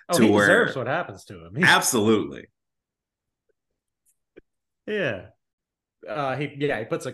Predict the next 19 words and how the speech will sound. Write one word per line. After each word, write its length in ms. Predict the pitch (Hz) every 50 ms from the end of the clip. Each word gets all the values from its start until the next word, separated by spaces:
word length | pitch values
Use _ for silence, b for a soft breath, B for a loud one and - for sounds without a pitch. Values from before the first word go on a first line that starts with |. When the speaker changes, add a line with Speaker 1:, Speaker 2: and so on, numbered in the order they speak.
| - _
Speaker 1:
Krabby 360 | - - 156 156 156 156 147 151
Patty 260 | 160 156 156 147 143
in 60 | 139
his 200 | 139 135 131 -
face, 480 | - 147 147 147 143 139 139 - - _ b b b b b _ _
and 100 | 113 113
he's 140 | 127 123 110
like, 160 | 127 120 120
"How 120 | - 233 262
do 60 | 233
you 80 | 202
sleep 300 | - - - 226 202 -
at 60 | 156 135
night 260 | 147 143 135 131 123
knowing 220 | 151 165 151 139
you're 100 | 143 143
a 60 | 135
complete 440 | 139 123 117 - 180 208 190 151 -
failure?" 520 | - 202 226 220 196 156 120 92 90 90